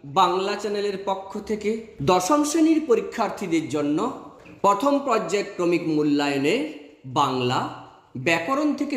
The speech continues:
বেশ কয়েকটি সাজেস্টিভ প্রশ্ন উপস্থাপন করছি, যে প্রশ্নগুলি অবশ্যই কমন পাবে।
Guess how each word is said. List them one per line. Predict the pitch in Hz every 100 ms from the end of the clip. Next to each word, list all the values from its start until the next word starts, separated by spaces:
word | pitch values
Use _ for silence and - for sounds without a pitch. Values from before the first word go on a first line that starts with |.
| 156
বেশ | 226 - -
কয়েকটি | 147 143 143 151
সাজেস্টিভ | 127 123 139 - 170 -
প্রশ্ন | 196 - 269 285 285 - -
উপস্থাপন | 160 131 123 - 120 117 107
করছি, | 107 101 - 254 - - - _ _ 156
যে | 170 240
প্রশ্নগুলি | 247 233 294 277 277 339 - - - -
অবশ্যই | 147 147 - - 285
কমন | 139 110 110 107
পাবে। | 101 90